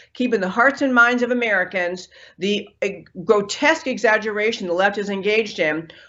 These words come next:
over what happened on January sixth. I am not defending the January sixth people, the people who became violent. I completely concur. Those who broke windows, uh, did anything violent,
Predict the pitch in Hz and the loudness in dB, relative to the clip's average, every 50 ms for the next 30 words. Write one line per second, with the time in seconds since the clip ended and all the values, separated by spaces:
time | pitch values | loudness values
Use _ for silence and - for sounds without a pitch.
0 | _ _ - 180 196 208 220 220 220 214 214 220 208 208 208 214 214 214 208 208 | _ _ 0 2 2 4 4 2 2 2 2 2 2 2 0 -4 -8 -8 -6 -4
1 | 214 196 190 196 190 185 185 190 - - 208 165 - - - - _ _ _ _ | -2 -2 -2 -2 -2 -4 -4 -4 -2 0 0 0 0 -4 -10 -20 _ _ _ _
2 | - - 190 208 240 262 262 247 233 240 247 240 247 233 233 226 214 214 214 214 | -2 0 2 2 2 0 2 2 2 2 2 0 -6 -6 -4 -4 -6 -6 -8 -10
3 | 196 - 202 202 196 202 214 202 202 196 196 196 - 208 208 - - - 208 190 | -10 -6 -2 -2 -2 -2 -2 -4 -4 -4 -4 -4 -6 -8 -8 -6 -6 -4 -2 -2
4 | 196 180 170 160 208 208 190 202 196 190 190 - 202 190 185 185 175 170 180 180 | 0 0 0 0 0 0 0 0 0 0 -2 2 4 4 4 4 4 4 4 4
5 | 180 175 165 147 120 - - _ - _ _ _ _ - 185 196 196 190 - 196 | 4 4 2 0 -4 -8 -12 _ -20 _ _ _ _ 2 4 4 4 2 -2 -8
6 | - - - 220 226 226 240 247 247 - 262 247 247 - 269 226 185 151 - 123 | -12 -8 -6 -6 -4 -2 -4 -4 -2 -2 -4 -2 0 0 2 2 2 2 0 -4
7 | - - - _ - - 180 180 190 214 226 - 262 254 - 233 233 240 247 247 | -12 -20 -20 _ -2 2 4 4 4 4 2 -2 -4 -2 2 4 4 4 4 2
8 | 247 247 247 247 247 254 240 240 240 240 240 240 240 - - _ - - - - | 2 0 2 4 4 6 6 6 6 6 4 2 0 -4 -14 _ -20 -12 -6 -6
9 | 175 165 160 170 - - 208 233 254 247 269 262 247 220 202 208 214 214 214 214 | -4 -4 -6 -4 -4 -2 -2 -2 0 0 0 0 0 0 0 2 2 4 4 4
10 | 220 220 202 - | 2 0 -4 -6